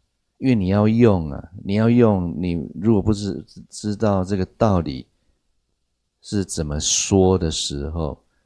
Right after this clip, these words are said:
你就用不起，用不出来。比如说我们现在有，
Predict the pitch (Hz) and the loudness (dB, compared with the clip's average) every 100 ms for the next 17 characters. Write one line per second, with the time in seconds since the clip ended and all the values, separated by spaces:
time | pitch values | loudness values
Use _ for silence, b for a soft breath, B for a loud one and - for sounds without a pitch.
0 | _ _ _ - 78 73 98 95 104 87 | _ _ _ -14 -12 -6 -4 0 0 0
1 | 90 90 - - 87 101 92 98 - - | -4 -8 -12 -10 -4 -4 -4 -6 -10 -10
2 | 92 95 90 76 - - - _ _ - | -6 -4 -4 -4 -8 -16 -20 _ _ -2
3 | 85 90 92 101 98 90 80 78 98 92 | 0 0 2 2 2 2 -2 -4 0 0
4 | 78 69 65 65 - | 0 -4 -6 -10 -14